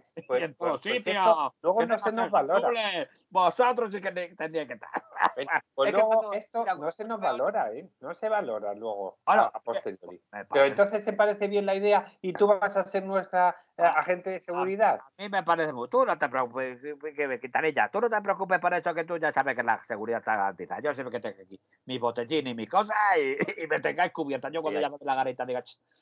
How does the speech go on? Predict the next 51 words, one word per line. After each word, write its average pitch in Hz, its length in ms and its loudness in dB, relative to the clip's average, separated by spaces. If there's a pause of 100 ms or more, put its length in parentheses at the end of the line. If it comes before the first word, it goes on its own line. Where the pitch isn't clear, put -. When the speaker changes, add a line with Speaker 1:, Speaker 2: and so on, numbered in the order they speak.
(120)
Speaker 1:
que 185 60 -2
voy 220 120 6
para 143 220 4
allá". - 80 -4 (280)
Y 131 200 -8
ya 131 240 4
yo 127 140 -4
te 120 120 -4
cago 117 200 -2
<laughs> - 500 2
aquí - 300 2
puesto 110 540 -14
Speaker 2:
Vale. - 180 -4
Speaker 1:
los - 180 -4
tíos, 254 240 4 (200)
pues, - 180 4 (400)
ya, 196 140 -2 (120)
ya - 80 -10
está. - 200 -10 (640)
Aquí 110 200 0
Speaker 2:
Mm. - 60 -10
Speaker 1:
se 135 100 -10
podrá 113 260 -4
fumar, 139 400 -2
por 90 100 -20
supuesto, 113 300 -6
por 82 120 -18
mucho 98 200 -18
que 107 140 -10
pro-, 110 280 -6 (300)
sí, 170 160 -4
sí, 202 240 4
Speaker 2:
Bueno, 135 140 4
Speaker 1:
claro, 175 160 4
aquí 110 160 -12
se 127 100 -6
podrá 131 240 -4
Speaker 2:
sí, - 40 -16
sí. 151 100 -6
Speaker 1:
fumar. 160 480 2
Speaker 2:
Aparte, 156 400 6
Speaker 1:
Y, 156 40 2
Speaker 2:
si - 120 -6
Speaker 1:
y, - 20 -2
Speaker 2:
es 110 140 -4
en 123 100 4
la 175 80 8
Speaker 1:
y 180 60 8
drogarse 120 200 4 (140)
Speaker 2:
calle. 135 120 -4
Speaker 1:
si - 100 -20